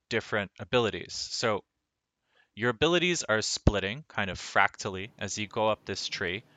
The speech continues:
Eventually, when you reach the top, you have a total of, I think it's eight abilities that you can choose from, meaning each tree has a total of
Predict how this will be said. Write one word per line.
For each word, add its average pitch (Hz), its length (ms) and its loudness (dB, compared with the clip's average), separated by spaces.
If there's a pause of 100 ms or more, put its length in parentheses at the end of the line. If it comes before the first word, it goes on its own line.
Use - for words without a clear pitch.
(400)
Eventually, 113 640 2
when 98 220 -6
you 98 100 -6
reach 104 260 -6
the 95 80 -6
top, 95 320 -2
you 101 100 -8
have 92 460 0
a - 60 -10
total 98 360 -2
of, 90 300 -2
I 90 80 -8
think 92 160 -12
it's - 120 -12 (160)
eight 113 260 -2
abilities 101 600 -6
that 92 100 -8
you 95 80 -8
can 92 160 -12
choose - 320 -6
from, 143 300 -8 (680)
meaning 107 460 0
each - 380 -2
tree 113 440 2
has 107 200 -4
a 95 60 -12
total 107 400 0
of 101 680 2